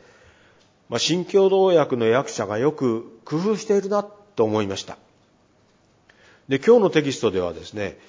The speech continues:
このメシア、メシアという言葉がたくさん訳、訳語として出てくるんです。この元のギリシャ語はですね、クリストスという言葉です。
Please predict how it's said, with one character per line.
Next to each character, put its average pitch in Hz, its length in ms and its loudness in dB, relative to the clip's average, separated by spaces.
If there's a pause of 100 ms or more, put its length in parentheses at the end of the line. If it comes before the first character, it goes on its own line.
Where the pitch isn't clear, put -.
(640)
こ 107 140 -8
の 101 240 -6 (840)
メ 190 160 2
シ 165 240 4
ア、 127 100 6
メ 147 180 -2
シ 143 200 -4
ア 131 80 -2
と - 100 -10
い 101 40 -2
う - 20 -4
言 104 100 -6
葉 101 140 -12
が 87 100 -10
た 117 120 -16
く 107 60 -14
さ 139 140 -6
ん 117 140 -8 (340)
訳、 117 340 -6
訳 123 180 -4
語 131 180 2
と 120 100 -6
し 110 60 -14
て 113 100 -4
出 113 160 -4
て 127 120 -2
く - 100 -10
る 78 80 -14
ん - 60 -20
で - 60 -20
す。 - 160 -20 (1600)
こ 170 80 0
の 170 100 4
元 165 300 2
の 202 320 0 (260)
ギ 143 140 -2
リ 156 60 0
シ 170 100 -2
ャ 160 40 2
語 151 140 -2
は 143 80 -2
で 110 120 -4
す - 100 -14
ね、 101 200 -10
ク 160 120 -2
リ 196 100 -2
ス - 140 -14
ト 131 100 -4
ス - 100 -14
と 98 120 -6
い 82 80 -10
う - 40 -18
言 87 120 -14
葉 85 180 -16
で 82 100 -20
す。 - 220 -20